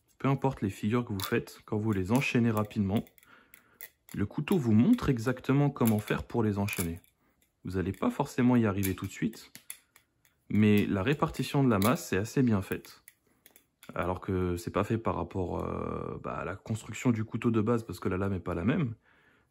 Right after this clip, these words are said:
mais on va dire que c'est assez bien fait pour vous montrer exactement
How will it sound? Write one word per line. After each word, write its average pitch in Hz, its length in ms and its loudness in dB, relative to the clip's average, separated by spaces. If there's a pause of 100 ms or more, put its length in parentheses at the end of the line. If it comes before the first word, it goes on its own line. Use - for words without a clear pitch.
(120)
mais 101 180 0
on 101 80 2
va 107 140 0
dire 156 140 0
que - 60 -8
c'est - 200 -2
assez 165 260 -2
bien 131 220 4
fait 135 220 -2 (1120)
pour 113 140 -2
vous 101 160 0
montrer 143 360 4
exactement 120 760 2